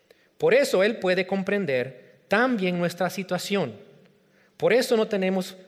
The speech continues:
por qué tener nunca miedo de acudir a él cuando el pecado nos deja incomunicados con Dios, porque él lo ha pasado,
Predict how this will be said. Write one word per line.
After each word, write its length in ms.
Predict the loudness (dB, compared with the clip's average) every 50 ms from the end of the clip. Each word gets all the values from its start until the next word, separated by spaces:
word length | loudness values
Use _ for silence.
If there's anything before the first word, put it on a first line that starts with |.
| _
por 160 | -2 -2 -2 0
qué 140 | 0 -2
tener 340 | 0 0 0 2 2 0 0
nunca 380 | 0 0 -2 -2 0 -2 -2 0
miedo 360 | 0 2 2 2 2 2 2
de 100 | 0 -2
acudir 500 | -2 -4 -6 -8 -4 -4 -4 -4 -2 -2
a 140 | -2 -2 -2
él 240 | -2 -4 -4 -6 -10 -16 -20 -20 -20 _ _
cuando 220 | -6 -4 -2 -2 -4
el 80 | -4
pecado 460 | -6 -8 -10 -6 -4 -2 -2 -2 -2 -4
nos 180 | -6 -6 -4
deja 360 | -4 -6 -6 -6 -12 -16 -16 -18 -20 _
incomunicados 1080 | -14 -12 -12 -10 -10 -10 -8 -8 -8 -10 -12 -12 -12 -12 -10 -10 -12 -12 -16 -18 -20 -20 _ _ _ _ _
con 180 | -14 -12 -12 -10
Dios, 380 | -10 -12 -12 -12 -14 -18 -20 -20 -20 -20 -20 _ _ _
porque 360 | -12 -12 -8 -4 -2 -2 0
él 100 | 0 0
lo 120 | 0 0 0
ha 100 | -2 -4
pasado, 500 | -8 -10 -10 -14 -14 -14 -14 -16 -20